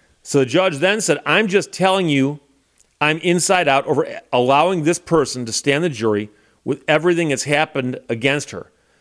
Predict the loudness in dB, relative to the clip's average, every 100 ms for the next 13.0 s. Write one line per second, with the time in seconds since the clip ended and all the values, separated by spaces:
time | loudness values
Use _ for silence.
0 | _ _ -4 0 0 0 -2 -2 -2 0
1 | -4 0 0 0 -2 0 0 0 -6 -4
2 | -2 0 0 -2 0 2 2 -2 -6 -8
3 | 0 0 0 -2 0 0 0 0 0 -4
4 | _ _ -10 -6 0 2 4 2 0 2
5 | 0 0 -4 -4 0 0 0 -6 -10 -4
6 | -2 0 -4 -8 -12 _ _ _ _ _
7 | _ _ _ _ -6 0 0 2 2 0
8 | -2 -2 0 0 -2 -8 -2 0 2 2
9 | 2 2 2 0 -2 -2 -2 0 -2 0
10 | -2 -2 0 0 0 -4 -2 -2 -2 -4
11 | -4 -8 -14 -20 _ _ _ _ -4 0
12 | 2 0 0 0 0 0 -2 -2 -2